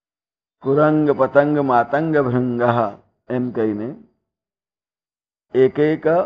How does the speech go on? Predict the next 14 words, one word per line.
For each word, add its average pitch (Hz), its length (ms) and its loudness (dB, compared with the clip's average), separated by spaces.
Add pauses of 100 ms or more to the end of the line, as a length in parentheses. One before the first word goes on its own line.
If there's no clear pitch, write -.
(600)
થી 151 120 2
એક 131 380 0
એક 185 140 0
હણાય 127 440 0
છે. 117 260 -14 (2500)
પણ 156 120 -4
આ 151 220 4
તો 165 460 2 (600)
પાંચે 156 340 4
પાંચ 165 440 0
ઇન્દ્રિયોના 156 460 0
પાંચેય 143 460 0
વિષયોની 143 760 0
અંદર 147 600 4